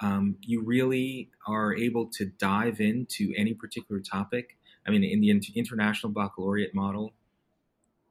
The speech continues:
you know, which we're pursuing, there are lots of, <laughs> um, writing exercises, lots of reading, as you say, the Socratic method, where there's a lot of dialogue in the classroom. You have to defend your position. You've gotta be able to articulate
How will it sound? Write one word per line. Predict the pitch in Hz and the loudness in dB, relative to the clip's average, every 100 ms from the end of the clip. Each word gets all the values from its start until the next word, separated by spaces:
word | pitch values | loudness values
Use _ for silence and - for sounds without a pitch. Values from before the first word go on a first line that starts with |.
| _ | _
you | - | 0
know, | 113 | 2
which | 98 95 | 2 0
we're | 104 98 | -2 -2
pursuing, | 101 - 151 95 95 95 _ _ _ _ | -4 -4 0 0 0 -4 _ _ _ _
there | 98 107 104 104 | 0 4 4 4
are | 98 95 90 87 85 82 - 95 | 0 -2 -2 -4 -6 -10 -10 -2
lots | 98 98 117 127 - | 2 4 2 0 -2
of, | 110 95 - | -2 -2 -6
<laughs> | 113 | -4
um, | 127 104 98 95 - - - 92 | -2 0 0 -2 -16 -20 -14 -2
writing | 98 107 123 120 107 | 2 4 4 4 2
exercises, | 117 - 110 113 110 107 104 107 101 101 98 | -2 -4 -4 -2 0 2 2 2 0 -2 0
lots | 104 110 101 | 0 0 -8
of | - | -4
reading, | 104 107 107 107 110 - | 2 4 4 4 2 -4
as | 95 | -4
you | 101 | -2
say, | - 104 | 0 2
the | 95 | 2
Socratic | - - - 104 110 - | -2 -4 0 0 0 -2
method, | 104 107 98 | -4 -2 -4
where | 92 87 87 82 _ _ | -4 -6 -6 -12 _ _
there's | - 92 | -6 -2
a | |
lot | 110 | 0
of | 104 - | -2 0
dialogue | 92 101 107 101 101 95 | 4 4 4 2 2 -2
in | |
the | 90 | -8
classroom. | - 98 - - - 101 101 98 - - - - | -4 0 0 -2 -2 0 2 -2 -8 -20 -20 -6
You | 120 | 0
have | 123 110 | 0 0
to | - | -6
defend | 90 - 104 123 | -6 0 2 2
your | 120 117 | 2 -2
position. | - 107 117 - 117 107 | -4 -2 0 0 0 0
You've | 90 | 0
gotta | 87 | -4
be | 85 85 | -6 -10
able | 80 | -10
to | - | -14
articulate | 76 - 131 - 113 113 110 | -14 -8 -8 -2 0 2 0